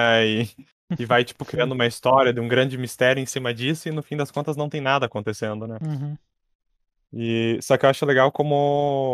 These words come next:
Speaker 1: o autor dá sequências dos eventos, daí depois, tipo, beleza, foi comprovado que ele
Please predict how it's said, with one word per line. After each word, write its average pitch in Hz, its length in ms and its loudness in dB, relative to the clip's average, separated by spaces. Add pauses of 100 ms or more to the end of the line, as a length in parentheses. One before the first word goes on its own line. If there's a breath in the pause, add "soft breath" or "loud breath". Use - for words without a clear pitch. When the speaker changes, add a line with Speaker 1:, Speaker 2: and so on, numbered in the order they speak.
(240)
Speaker 1:
o 117 60 2
autor 123 320 0
dá 131 100 2
sequências 139 600 -4
dos 131 100 -6
eventos, 127 400 0
daí 127 200 4
depois, 131 500 -2
tipo, - 200 -12
beleza, 131 380 2
foi 117 160 -2
comprovado 127 680 2
que - 120 -4
ele 131 600 -2